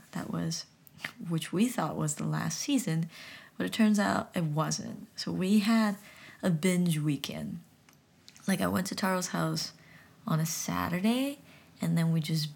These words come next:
binged the entire season. And around this time, something strange was happening as well. I made a video talking about adopting Uni,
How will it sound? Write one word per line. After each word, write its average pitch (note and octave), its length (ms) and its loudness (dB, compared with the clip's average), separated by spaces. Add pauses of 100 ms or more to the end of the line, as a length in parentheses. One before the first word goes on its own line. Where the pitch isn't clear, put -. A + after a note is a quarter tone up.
(140)
binged E3 540 4 (160)
the D#3+ 180 0
entire D#3+ 460 -2
season. - 560 -8 (120)
And A3+ 120 10
around A#3 480 6
this F4+ 200 -2
time, B3 300 4
something C#4+ 760 0
strange - 840 2
was - 220 0
happening - 420 -2
as - 180 -6
well. - 360 -6 (580)
I B3+ 260 6
made A3 320 8
a G#3 40 6
video E3 720 -2 (220)
talking E3+ 420 -2
about - 460 -4
adopting D#3 800 0
Uni, E3+ 400 2